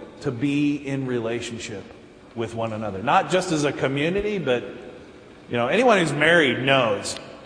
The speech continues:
that forgiveness is key to any relationship. Amen?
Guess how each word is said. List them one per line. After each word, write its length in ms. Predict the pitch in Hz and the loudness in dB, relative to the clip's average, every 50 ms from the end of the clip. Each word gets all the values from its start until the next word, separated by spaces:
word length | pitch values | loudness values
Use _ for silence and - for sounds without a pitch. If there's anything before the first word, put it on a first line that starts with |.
| - - | -10 2
that 480 | 120 139 135 131 123 117 - - - - | 6 8 8 8 8 6 2 -4 -8 -6
forgiveness 920 | - 151 135 135 160 180 185 175 160 135 107 - - - - - - - - - - - - - - - - | -4 -4 2 6 6 8 8 6 4 0 -2 -2 -2 -2 -2 -4 -4 -6 -12 -16 -18 -18 -20 -20 -20 -16 -6
is 240 | - 139 131 123 - | 0 0 2 2 0
key 880 | - - - - 165 156 139 117 104 98 - - - - - - - - - - - - - | -2 8 10 10 10 10 8 6 2 0 -2 -4 -6 -8 -8 -10 -10 -12 -14 -16 -16 -16 -8
to 280 | - 139 127 123 120 127 | -4 -4 -2 -2 -2 -2
any 320 | 135 131 131 131 127 123 | -2 -2 -2 -2 -2 -4
relationship. 840 | 117 113 120 120 117 117 120 117 113 - - 107 98 - 98 90 | -4 -4 -2 -2 -2 0 -2 -2 -2 -4 -8 -8 -8 -8 -8 -6
Amen? 460 | - 107 110 113 120 123 135 143 139 | -6 -6 -4 -4 -4 -4 -4 -6 -8